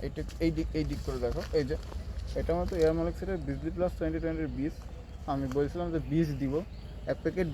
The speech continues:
বীজ এবং পাঁচশো চারা। উনি এখনও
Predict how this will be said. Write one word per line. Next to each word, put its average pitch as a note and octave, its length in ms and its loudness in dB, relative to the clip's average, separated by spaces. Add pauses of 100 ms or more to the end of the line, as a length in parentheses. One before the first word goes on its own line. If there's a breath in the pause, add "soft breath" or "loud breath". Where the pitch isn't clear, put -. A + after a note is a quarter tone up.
বীজ G3+ 160 4 (580)
এবং D3+ 320 4
পাঁচশো D#3+ 340 4
চারা। B2 300 0 (960)
উনি E3+ 220 0
এখনও G3 400 2